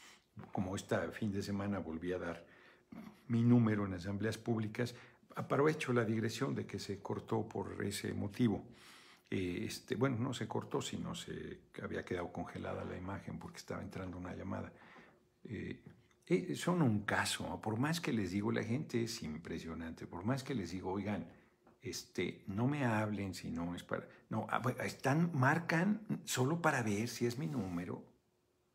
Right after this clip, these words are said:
o para guardarlo. A ver, no necesitas marcar para guardarlo, lo apuntas, le pones el nombre y no necesitas marcar, man. Ah, no, ahí están marcando y luego estoy yo regresando llamadas y resulta que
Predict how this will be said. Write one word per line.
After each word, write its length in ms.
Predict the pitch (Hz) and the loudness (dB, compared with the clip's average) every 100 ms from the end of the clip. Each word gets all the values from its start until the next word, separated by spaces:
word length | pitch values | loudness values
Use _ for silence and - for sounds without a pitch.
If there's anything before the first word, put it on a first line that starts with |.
| _ - | _ 0
o 140 | - | 2
para 220 | - 98 104 | 4 2 4
guardarlo. 840 | 104 113 - - - 107 120 - | 6 4 4 2 2 2 2 2
A 60 | - | 0
ver, 180 | 92 | -2
no 140 | 110 139 | 2 4
necesitas 440 | 147 - - 90 | 4 2 -2 -2
marcar 460 | 82 71 - 85 - | -2 -6 -2 -2 0
para 200 | 92 85 | -2 -2
guardarlo, 580 | - - 85 85 95 98 | -2 -2 0 0 2 2
lo 80 | |
apuntas, 640 | 92 85 95 113 107 135 127 - - | 0 0 0 0 2 2 0 -8 -8
le 120 | - | -4
pones 440 | 107 - 139 139 113 | 0 4 8 8 6
el 200 | 98 117 | 4 6
nombre 640 | 123 123 117 143 175 - - - - - _ _ _ _ - | 8 8 8 6 6 0 -14 -20 -20 -20 _ _ _ _ -2
y 80 | |
no 180 | 117 123 | 2 4
necesitas 520 | 135 117 123 120 113 | 6 6 4 4 2
marcar, 580 | 101 110 110 - 135 - | 4 2 2 0 0 0
man. 240 | 147 135 127 - - | -2 -4 -6 -12 0
Ah, 160 | - | 2
no, 260 | 113 107 104 | 4 0 -2
ahí 100 | - | -2
están 420 | 107 - 101 104 104 | -2 0 0 2 2
marcando 480 | 95 - 107 113 | 0 -2 0 2
y 40 | 110 | 4
luego 160 | 110 123 | 6 4
estoy 260 | 123 135 | 6 2
yo 120 | 139 | 4
regresando 500 | 139 151 131 143 143 | 4 2 2 2 2
llamadas 340 | 143 139 147 143 | 2 2 2 0
y 80 | 135 | 0
resulta 480 | 120 127 139 139 | 0 0 -2 -2
que 400 | - 127 113 113 | -2 -2 -2 -2